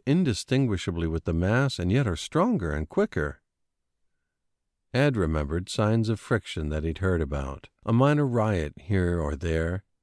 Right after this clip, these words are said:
He remembered public statements by specialists like Schaefer admitting that some confusion was on the way, but declaring that in the end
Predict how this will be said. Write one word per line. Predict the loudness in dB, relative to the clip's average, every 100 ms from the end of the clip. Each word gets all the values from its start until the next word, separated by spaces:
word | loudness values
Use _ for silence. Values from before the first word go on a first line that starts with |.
| _ _ _
He | 0
remembered | 2 4 4 0 -2
public | -2 -2 -2
statements | -4 -2 -2 -2 -6 -6
by | -4 -4
specialists | -2 0 0 -2 -6 -6 -8 -4
like | -4 -4
Schaefer | -2 -2 -2 -4 -4
admitting | 0 2 2 2
that | 0 0
some | -2 0
confusion | 0 -4 0 2 2 2 -2 -2
was | -2
on | 0 0
the | 0
way, | 0 2 2 -2 _ _ _ _
but | -2 0 0
declaring | -4 0 2 4
that | 2 2
in | 4
the | 4 2
end | 0 -2